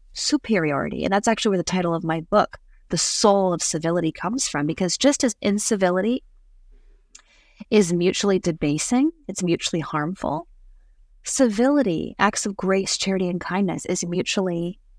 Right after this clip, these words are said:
ennobling. And, um, and, and we insufficiently appreciate that today. It's really easy to say, like, you know, we have to be willing to do whatever it takes to get the other side, but we don't realize that when we, you know, get the other side, when we own the libs, like,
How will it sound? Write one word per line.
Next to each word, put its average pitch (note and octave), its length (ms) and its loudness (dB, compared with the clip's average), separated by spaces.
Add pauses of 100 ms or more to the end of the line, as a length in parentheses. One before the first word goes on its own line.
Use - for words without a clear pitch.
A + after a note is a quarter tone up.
(180)
ennobling. G3 720 0 (1300)
And, G3 440 2
um, E3 580 0 (360)
and, G#3 160 0
and G3+ 140 0
we G#3 120 0
insufficiently G3 640 -2
appreciate D#3+ 500 -2
that C3+ 180 -4
today. D3 200 -4
It's - 180 -6
really F#3 160 2
easy F3 240 0
to D#3+ 100 0
say, D#3 260 0
like, D3 160 -4
you E3 60 2
know, D#3 120 2
we E3+ 100 2
have E3 160 0
to D#3+ 80 0
be D#3 140 -4
willing D#3 240 0
to D3 60 -4
do F3 200 2
whatever D#3+ 260 0
it - 80 -8
takes - 240 -2
to D#4+ 100 -2
get - 200 0
the D#3+ 80 -2
other D3 160 -2
side, D3+ 320 0
but D#3+ 100 -2
we F#3+ 120 2
don't G3 180 2
realize E3 340 -2
that C#3+ 120 -2
when E3+ 100 -2
we, E3+ 160 -2 (520)
you F3+ 80 0
know, D#3 100 2 (100)
get G3+ 180 4
the G3+ 100 4
other F3+ 140 0
side, F3+ 360 0
when F3 100 -2
we F3 180 -2
own F3 200 0
the E3+ 100 -2
libs, F3 400 0
like, D3+ 240 -2